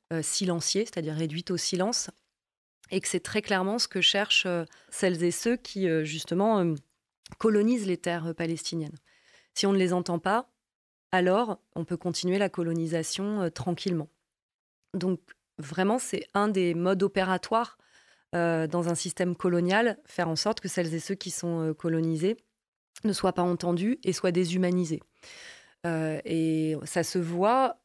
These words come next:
euh, beaucoup aujourd'hui, ça se voyait d'ailleurs, ça se voit depuis des décennies, euh, pas simplement, euh, depuis le sept octobre, mais même si les massacres perpétués, euh, euh,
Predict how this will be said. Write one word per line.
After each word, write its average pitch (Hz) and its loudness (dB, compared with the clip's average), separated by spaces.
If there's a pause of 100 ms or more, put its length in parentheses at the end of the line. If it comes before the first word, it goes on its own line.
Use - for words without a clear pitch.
(120)
euh, 165 -2
beaucoup 170 -2
aujourd'hui, 185 2
ça 190 -2
se 156 -8
voyait 170 0
d'ailleurs, 165 0 (840)
ça 170 0
se 147 -4
voit 185 2
depuis 175 -2
des 175 4
décennies, 185 2 (300)
euh, 165 -2
pas 180 -2
simplement, 185 -2
euh, 170 0
depuis 165 -4
le 160 0
sept 165 -2
octobre, 233 0
mais 175 0 (100)
même 180 0
si - -6
les 170 0
massacres 170 -4
perpétués, 170 -6
euh, 160 -2 (600)
euh, - -6